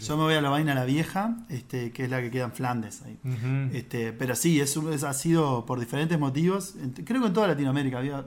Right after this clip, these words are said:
Speaker 2: eh, allá yo había conocido muchos chilenos también que he venido a Bélgica. Tenía como una política, este, en los setenta y ochenta como de, de llevar mucho latinoamericano. Así que supongo que,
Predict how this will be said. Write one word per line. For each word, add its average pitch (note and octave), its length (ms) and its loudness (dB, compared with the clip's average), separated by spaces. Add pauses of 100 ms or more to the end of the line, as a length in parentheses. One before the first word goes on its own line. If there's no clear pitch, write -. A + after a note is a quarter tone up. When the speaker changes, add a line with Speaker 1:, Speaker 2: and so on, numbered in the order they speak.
Speaker 2:
eh, C3 80 -6
allá B2 420 -2
yo E3+ 140 -4
había D3+ 160 -2
conocido C3+ 340 -2
muchos C#3 220 -4
chilenos C3+ 380 -6
también C3+ 300 -4 (360)
que C3+ 100 -8
he - 20 -2
venido C3+ 280 2
a - 20 -2
Bélgica. D#3 540 -2
Tenía D3+ 260 -2
como D3+ 140 2
una D#3 120 2
política, C3+ 680 -2 (460)
este, - 180 -10
en A#2+ 80 -4
los A2 80 -6
setenta C3+ 540 2
y A2 40 -2
ochenta C#3+ 440 -2
como C3 240 -2
de, A2 240 -6
de A#2 180 -8
llevar B2 360 -2
mucho B2+ 300 -2
latinoamericano. A#2 800 -2 (480)
Así C3 240 -6
que C3+ 80 2
supongo C3+ 300 2
que, A#2+ 320 -2